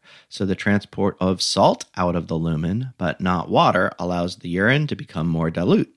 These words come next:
as it moves up. With that context, let's actually begin our step-by-step discussion in reverse order by talking about what happens as the fluid moves up the loop. This will help us to see how countercurrent multiplication works step by step,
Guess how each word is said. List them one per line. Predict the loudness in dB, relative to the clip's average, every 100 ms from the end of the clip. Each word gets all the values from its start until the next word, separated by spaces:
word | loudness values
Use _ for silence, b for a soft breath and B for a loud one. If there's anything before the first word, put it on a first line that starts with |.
| -8
as | -4 -4
it | -2
moves | -2 -2 -2
up. | -4 -6 _ _ _ _ B B B B B
With | -2 4
that | 6 4
context, | 2 4 4 0 -10 -10 -14
let's | -6 -6 -6 _
actually | -2 0 0 2 2
begin | 2 2 0 0 -4
our | -6
step-by-step | -4 0 0 2 -2 2 -2 -2
discussion | -6 2 4 4 0
in | -2
reverse | -2 -2 -4 -4 -2
order | 4 4 4 -6 -18 b b
by | -6 -6
talking | -4 -4 -4 0
about | 2 4 4 4
what | 2
happens | 6 4 4 0 -4 -4
as | -2 -2
the | -2
fluid | -4 -2 0 0
moves | 0 -2 -4 -10 _
up | 2 2 0 -4
the | 0
loop. | 2 2 -2 -20 _ _ B B B B
This | 0 2 2
will | 2
help | 4 4 4
us | 2 -2
to | -6
see | -6 0 0
how | 0 -2
countercurrent | 0 -2 0 -4 -2 -2 0
multiplication | -4 -4 -12 2 2 2 -4
works | -6 -8
step | -6 -6
by | -6
step, | -8 4 4 4